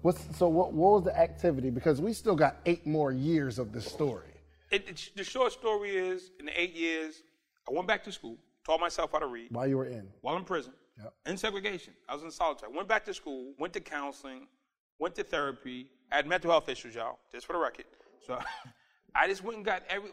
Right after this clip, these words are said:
Speaker 2: for the next eight years of my life, I taught myself the law, reversed some cases on appeal. For the next eight years, I worked twenty hours a day.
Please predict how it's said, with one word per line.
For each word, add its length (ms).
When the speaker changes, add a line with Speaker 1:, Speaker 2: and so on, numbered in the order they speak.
Speaker 2:
for 60
the 80
next 440
eight 220
years 240
of 60
my 160
life, 260
I 80
taught 160
myself 360
the 100
law, 360
reversed 320
some 80
cases 300
on 140
appeal. 440
For 120
the 40
next 360
eight 240
years, 260
I 40
worked 220
twenty 240
hours 220
a 60
day. 80